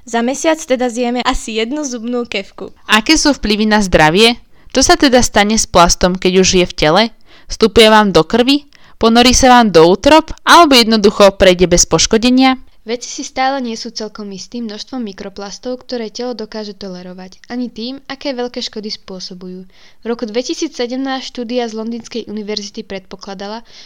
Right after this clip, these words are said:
Speaker 3: že kumulatívny účinok použitia plastu môže byť časom toxický.
Speaker 1: Rôzne druhy plastov majú rôzne toxické vlastnosti. Niektoré sú vyrobené z toxických chemikálií, ako je chlór,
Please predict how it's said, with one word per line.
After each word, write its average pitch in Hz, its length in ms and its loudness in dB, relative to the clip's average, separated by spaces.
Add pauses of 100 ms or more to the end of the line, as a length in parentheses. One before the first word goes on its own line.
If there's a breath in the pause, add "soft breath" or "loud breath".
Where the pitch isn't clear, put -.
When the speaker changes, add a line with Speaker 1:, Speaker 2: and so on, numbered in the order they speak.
(120)
Speaker 3:
že 226 80 -12
kumulatívny 302 720 -4
účinok 240 400 -10
použitia 220 480 -8
plastu 202 400 -12
môže 208 240 -10
byť 196 160 -14
časom 214 320 -10
toxický. 190 640 -18 (320)
Speaker 1:
Rôzne 285 400 -8
druhy 285 400 -6
plastov 220 400 -10
majú 226 320 -8
rôzne 254 400 -8
toxické 240 560 -12
vlastnosti. 220 720 -12 (560 soft breath)
Niektoré 285 480 -2
sú 247 160 -10
vyrobené 233 480 -8
z - 160 -12
toxických 240 640 -12
chemikálií, 247 560 -6
ako 220 240 -12
je 190 160 -10
chlór, 220 340 -6